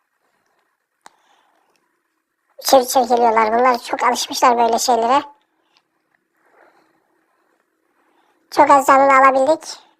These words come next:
Şu an zor durumdayız, kötü durumdayız. Adam sürekli gönderiyor bize.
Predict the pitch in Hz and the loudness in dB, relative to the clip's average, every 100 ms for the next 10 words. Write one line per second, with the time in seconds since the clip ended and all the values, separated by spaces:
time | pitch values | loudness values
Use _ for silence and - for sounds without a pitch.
0 | _ _ _ _ - 262 254 269 254 262 | _ _ _ _ -4 -2 2 2 2 -2
1 | 240 254 - 254 302 269 254 233 269 262 | -2 -2 -4 -14 -8 -6 -2 -2 -2 -4
2 | 254 240 - 254 247 247 233 240 240 226 | -4 -6 -4 -4 -2 -4 -2 -2 -2 -2
3 | 240 | -2